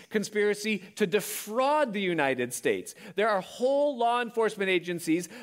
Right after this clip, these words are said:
that are chartered to observe what's going on, examine the various things that are happening around them, to investigate those things,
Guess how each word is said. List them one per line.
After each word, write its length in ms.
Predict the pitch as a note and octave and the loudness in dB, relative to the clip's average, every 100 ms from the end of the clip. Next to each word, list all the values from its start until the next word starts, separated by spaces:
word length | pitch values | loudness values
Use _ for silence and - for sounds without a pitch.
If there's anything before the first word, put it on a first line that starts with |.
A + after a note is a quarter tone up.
| E3+ | -2
that 120 | F#3+ | 2
are 140 | F#3 E3 | 2 0
chartered 1160 | - - - B3 D#4+ E4 G3 B2+ B2+ C#3+ G#3 G#3 - - - | -6 -8 -4 0 2 2 2 2 0 -2 -4 -4 -18 -20 -8
to 220 | - A#3 - | -2 -2 0
observe 640 | F3+ D#3 C#3+ F#3+ C4 D#4+ D4 | -2 -2 -4 0 2 0 0
what's 220 | E4 - | -2 0
going 340 | B3+ A#3+ G#3 | 0 2 0
on, 540 | D#3+ B2+ A2+ A2+ F3 F3+ G3+ | 2 2 0 -2 -6 -10 -4
examine 960 | G3 D#3+ D3 G#3 B3+ D#4+ D#4 B3+ C4 C4+ - - | -2 -2 -2 0 2 2 2 0 0 -4 -10 -2
the 120 | F#3+ | 0
various 420 | F3+ A3+ B3+ A#3 | 2 2 2 0
things 260 | - A#3 G#3 | 0 0 2
that 80 | G3 | 2
are 100 | F#3 | 4
happening 460 | G#3+ G#3 G#3 G3 | 4 2 2 0
around 340 | F#3 F#3 F3+ E3 | 2 2 2 2
them, 340 | A2+ G#2+ C#3+ - - - | 0 0 -4 -10 -18 -2
to 140 | A#3 | 0
investigate 800 | G3+ E3 B3 D#4 - B3 G#3+ F#3 D3+ | 0 2 2 2 0 0 2 0 0
those 220 | D#3+ - | -2 0
things, 480 | D#3+ C#3+ D3 F3 | 0 0 0 -6